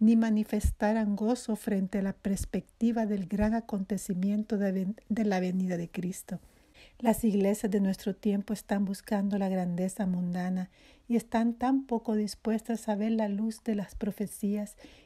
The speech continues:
y a recibir la evidencia de su cumplimiento, que muestran que Cristo muy pronto vendrá. Como los judíos con respecto a su primer advenimiento,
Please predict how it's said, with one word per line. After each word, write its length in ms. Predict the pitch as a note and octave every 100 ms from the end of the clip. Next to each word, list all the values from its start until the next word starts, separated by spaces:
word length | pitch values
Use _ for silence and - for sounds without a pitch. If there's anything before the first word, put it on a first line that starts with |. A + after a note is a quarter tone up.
| _
y 180 | A#3+ A3
a 80 | G#3
recibir 520 | G#3+ G3+ - G3+ A3
la 120 | A3+
evidencia 640 | G#3+ G3+ G3 G#3+ G3+ - G3+
de 100 | F#3+
su 180 | - -
cumplimiento, 920 | F#3+ G3+ G3 F#3+ G3 G3 G3+ G#3 F#3+ _ _ _ _ _ _ -
que 160 | A3+
muestran 480 | F#3+ G#3 A3 - G#3
que 180 | - G3+
Cristo 640 | - A#3+ A#3 - F#3+ F3 -
muy 220 | G#3+ A#3
pronto 580 | A3+ A3+ A#3 A#3 - F#3
vendrá. 540 | F3+ E3+ E3+ F3+ F3 - _ _ _ _ _ _ _ -
Como 240 | G#3 G3
los 220 | F#3 F#3
judíos 560 | - F#3+ G#3 A3 G#3 -
con 260 | - G3 F#3
respecto 580 | F#3 - G3+ G3 -
a 60 | G3
su 300 | - - G3+
primer 440 | - G3 F3+ F#3+
advenimiento, 920 | G3+ F#3+ F3 F3+ F3 F3+ F#3+ F#3+ A3